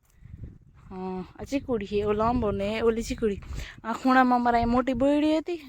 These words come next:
ને લીમડો, બખાઈ અને બે બખાઈઓ હતી, મસ્ત ઝાડવા હતા, તાળી, હરેગવો. પણ બધો વાર કઢાવી નાખ્યો, આખો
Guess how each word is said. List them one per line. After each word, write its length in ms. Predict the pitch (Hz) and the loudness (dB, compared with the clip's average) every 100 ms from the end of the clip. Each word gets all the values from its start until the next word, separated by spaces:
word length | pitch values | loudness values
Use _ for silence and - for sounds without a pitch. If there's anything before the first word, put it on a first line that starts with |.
| 233 | -8
ને 100 | 220 220 214 214 | -6 -4 -4 0
લીમડો, 320 | 233 247 254 247 | 2 4 4 4
બખાઈ 460 | 233 233 - 269 254 - - - - _ _ _ | 4 2 0 -8 -8 -12 -20 -20 -20 _ _ _
અને 200 | 214 202 208 | -10 -8 0
બે 140 | 233 247 | 8 8
બખાઈઓ 460 | 240 - 240 247 247 | 8 4 2 4 2
હતી, 200 | 254 247 233 | 0 0 2
મસ્ત 180 | 254 247 202 | 2 -2 -4
ઝાડવા 360 | 214 214 208 | -2 -2 -2
હતા, 200 | 202 208 220 | -4 -4 2
તાળી, 360 | 226 233 233 220 | 4 4 2 0
હરેગવો. 380 | 226 233 220 226 - - - - - | 4 4 4 0 -4 -20 -20 -20 -6
પણ 100 | 240 | 0
બધો 260 | 240 262 254 | 6 10 10
વાર 100 | 247 | 8
કઢાવી 360 | 240 262 262 254 | 4 2 4 4
નાખ્યો, 240 | 247 233 | 2 2
આખો 160 | 226 - | 2 0